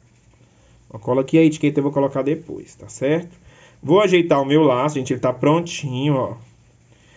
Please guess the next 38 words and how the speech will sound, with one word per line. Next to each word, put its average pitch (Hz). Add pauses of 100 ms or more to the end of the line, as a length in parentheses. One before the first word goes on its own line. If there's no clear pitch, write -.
(340)
Os 214
lacinhos 175
na 156
lateral 139
é 156
muito 151
opcional, 123
é 127
só 143
ajeitar 147
o 123
laço 113
aqui. 123
Eu 165
vou 139
colar 123
de 127
um 139
lado, 135
tá? 160 (480)
Pra -
mostrar 117
pra 117
vocês, 117
eu 135
venho 120
aqui, 175
ó, 151
cola 123
quente. 131 (2000)
Pego 151
o -
meu 165
lacinho, 139
já 127
coloco 127
aqui, 143
ó, 135